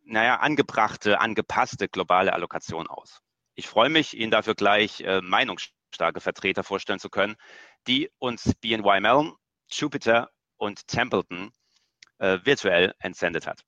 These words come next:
Ich werde dafür jetzt gleich in englische Sprache wechseln. Äh, Sie sehen, falls Sie sich per Webinar zugeschaltet haben, äh, hier im Fenster ein kleines Chatfenster. Wenn Sie möchten, können Sie sich gern beteiligen an der Diskussion. Äh, die Fragen können Sie auf Deutsch oder Englisch stellen.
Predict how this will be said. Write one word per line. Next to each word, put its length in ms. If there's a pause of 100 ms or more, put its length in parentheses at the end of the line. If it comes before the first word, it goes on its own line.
(720)
Ich 220
werde 160
dafür 240
jetzt 140
gleich 260
in 200
englische 280
Sprache 340
wechseln. 380 (440)
Äh, 180
Sie 200
sehen, 520
falls 260
Sie 80
sich 160
per 220
Webinar 400
zugeschaltet 580
haben, 300 (420)
äh, 260
hier 420
im 140
Fenster 460
ein 140
kleines 260
Chatfenster. 880
Wenn 140
Sie 100
möchten, 400
können 160
Sie 140
sich 100
gern 140
beteiligen 640
an 100
der 80
Diskussion. 800
Äh, 280
die 100
Fragen 380
können 180
Sie 140
auf 160
Deutsch 400
oder 260
Englisch 260
stellen. 380